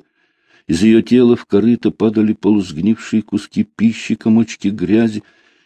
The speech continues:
и дохлые коричневые тараканы, которые падали и падали без конца. Он поднялся и крикнул: «Элфрида!»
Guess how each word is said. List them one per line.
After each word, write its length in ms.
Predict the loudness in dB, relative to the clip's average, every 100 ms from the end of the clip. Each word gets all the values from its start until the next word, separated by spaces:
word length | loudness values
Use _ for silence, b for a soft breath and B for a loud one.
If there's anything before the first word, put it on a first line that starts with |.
| _ -8
и 120 | -6
дохлые 640 | -2 0 0 -2 -4 -4
коричневые 720 | -4 -4 -4 -8 -10 -8 -8
тараканы, 720 | -8 -10 -10 -8 -8 -6 -8
которые 420 | -8 -8 -8 -12
падали 540 | -6 -4 -2 -4 -8 -12 _ _ _ _
и 100 | -20 -16
падали 540 | -6 -4 -4 -6 -10 -12
без 400 | -8 -8 -8 -10
конца. 680 | -10 -10 -10 -14 -12 -12 -16 _ _ _ _ _ _ _ _ _ _ _ _ _ _
Он 160 | -2 -2
поднялся 640 | 0 0 0 2 0 -2
и 60 | -4
крикнул: 580 | 0 -2 0 0 0 0
«Элфрида!» 720 | -4 -4 -4 0 0 0 -4